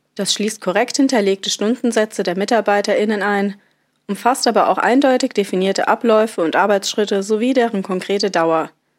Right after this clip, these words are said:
Aus diesen Basisinformationen lassen sich bereits erste, nicht wünschenswerte Zeit- und Kostenfresser identifizieren, Prozesse entsprechend optimieren, die Produktivität steigern oder die Budgetierung erforderlichenfalls realistischer gestalten.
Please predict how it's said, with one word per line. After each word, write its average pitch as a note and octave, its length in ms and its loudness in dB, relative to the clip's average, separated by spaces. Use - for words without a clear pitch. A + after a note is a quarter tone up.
Aus G3 160 -4
diesen F#3+ 260 -4
Basisinformationen A#3+ 1120 0
lassen G3+ 300 -2
sich - 180 -14
bereits - 300 -4
erste, G#3+ 500 -2
nicht A#3+ 300 0
wünschenswerte G3+ 600 -2
Zeit- G3+ 320 0
und - 180 -6
Kostenfresser G3 720 -2
identifizieren, F3 960 -4
Prozesse F#3+ 460 -2
entsprechend F#3 480 -4
optimieren, A#3 760 0
die G3 100 -2
Produktivität F#3 800 -2
steigern G#3 600 0
oder C4 220 4
die A#3 80 0
Budgetierung A3 760 0
erforderlichenfalls A3+ 960 0
realistischer F3+ 580 -2
gestalten. E3 640 -2